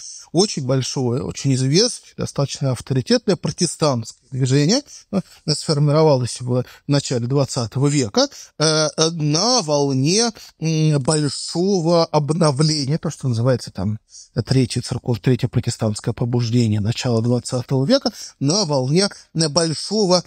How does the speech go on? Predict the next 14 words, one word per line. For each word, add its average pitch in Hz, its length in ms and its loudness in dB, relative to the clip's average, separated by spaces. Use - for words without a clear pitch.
э, 156 140 4
взрыва, 165 800 0
э, 131 300 2
новых, 143 680 2
э, 127 220 2
протестантских 123 840 -4
течений 233 400 0
в - 80 -4
конце 139 320 0
девятнадцатого, 131 680 0
начале 135 360 2
двадцатого 123 640 -2
столетия. 95 520 -6
Это 277 160 -2